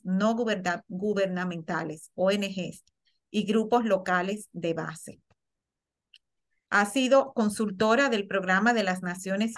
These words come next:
Unidas para el Desarrollo, Capacidad veintiuno, de la Agencia Española de Cooperación Internacional, aecid, del Consorcio Ambiental Dominicano, de The Nature Conservancy,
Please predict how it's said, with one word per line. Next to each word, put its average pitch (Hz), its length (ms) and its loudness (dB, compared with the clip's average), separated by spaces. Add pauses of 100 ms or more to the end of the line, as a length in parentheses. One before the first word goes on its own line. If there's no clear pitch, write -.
Unidas 208 640 -2
para 190 160 2
el 180 100 0
Desarrollo, 180 840 0
Capacidad 185 640 -2
veintiuno, 185 680 -2 (500)
de 196 160 2
la 208 80 6
Agencia 247 520 0
Española 208 580 0
de 226 120 0
Cooperación 190 640 -4
Internacional, 185 1040 -2
aecid, 190 540 -6 (580)
del 196 300 2
Consorcio 240 580 2
Ambiental 214 460 0
Dominicano, 190 840 -4 (480)
de 202 560 2
The 202 200 0
Nature 277 580 2
Conservancy, 208 920 -2